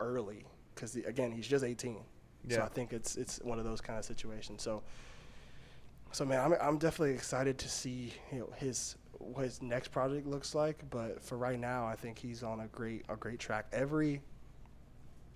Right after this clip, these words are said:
Speaker 1: most of the songs on here are produced by him, and his sample selection might be
Speaker 2: Oh, his sample selection is great.
Speaker 1: one of the best I've heard in such a long time. I think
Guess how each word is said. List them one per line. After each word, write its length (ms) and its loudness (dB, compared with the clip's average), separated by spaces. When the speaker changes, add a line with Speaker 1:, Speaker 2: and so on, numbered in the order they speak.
Speaker 1:
most 340 4
of 60 2
the 40 0
songs 300 0
on 160 4
here 200 0
are 240 0
produced 520 -4
by 220 2
him, 440 0
and 120 -2
his 300 0
sample 480 0
selection 520 4
might 200 2
be 300 -4
Speaker 2:
Oh, 180 10
his 140 2
sample 320 4
selection 400 -2
is 60 4
great. 180 6
Speaker 1:
one 140 12
of 200 8
the 140 8
best 800 -2
I've 400 -2
heard 400 0
in 180 -4
such 380 2
a 40 2
long 280 -4
time. 280 -4
I 80 0
think 280 -2